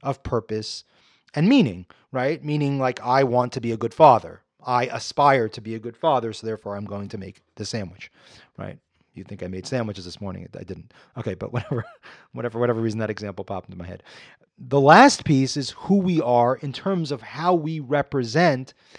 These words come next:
and actu-, actualize the purpose and mission of a higher cause, the role we play as part of a cause that's greater than ourselves,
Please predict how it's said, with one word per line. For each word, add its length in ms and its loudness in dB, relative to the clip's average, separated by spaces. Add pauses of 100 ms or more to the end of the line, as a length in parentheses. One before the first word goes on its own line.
(200)
and 160 -8 (100)
actu-, 560 2 (100)
actualize 840 4 (440)
the 140 -2
purpose 800 4 (260)
and 200 0
mission 400 6
of 180 -2
a 60 6
higher 300 2
cause, 400 -4
the 100 -6
role 560 10
we 220 2
play 500 4
as 220 -6
part 500 6 (260)
of 120 0
a 60 2
cause 460 8
that's 160 -4
greater 260 0
than 160 -2
ourselves, 520 -6